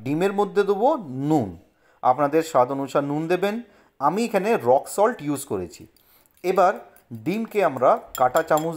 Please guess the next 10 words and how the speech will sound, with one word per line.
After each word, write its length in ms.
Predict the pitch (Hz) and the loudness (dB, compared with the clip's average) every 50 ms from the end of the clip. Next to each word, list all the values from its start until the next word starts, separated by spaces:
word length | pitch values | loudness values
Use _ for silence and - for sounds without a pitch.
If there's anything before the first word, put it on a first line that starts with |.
| 147 | -6
দিয়ে 100 | 196 220 - - - | -6 -6 -6 -4 0
ভালো 340 | - 151 165 175 180 165 160 147 - | 2 4 6 6 4 4 2 0 2
করে 140 | 180 214 254 254 - | 2 2 2 2 0
ফেটাবো। 320 | 160 120 110 87 82 82 - - _ _ _ _ _ _ _ _ _ - - - | 0 2 2 0 0 -4 -14 -20 _ _ _ _ _ _ _ _ _ -20 -20 -16
চার 200 | 233 185 233 269 302 175 | -14 -12 -10 -10 -8 -8
মিনিট 160 | 220 - - - - | -8 -8 -2 2 2
তো 60 | 247 302 - - - - - 131 | 2 2 0 -4 -14 -4 0 2
লাগবেই 320 | 135 131 120 117 117 107 95 92 | 2 2 2 0 -4 -4 -4 -6
লাগবে, 240 | 85 80 - - - - _ _ _ _ _ _ - 107 | -8 -8 -12 -20 -20 -20 _ _ _ _ _ _ -4 -2
ভালো 140 | 123 139 147 | 0 2 2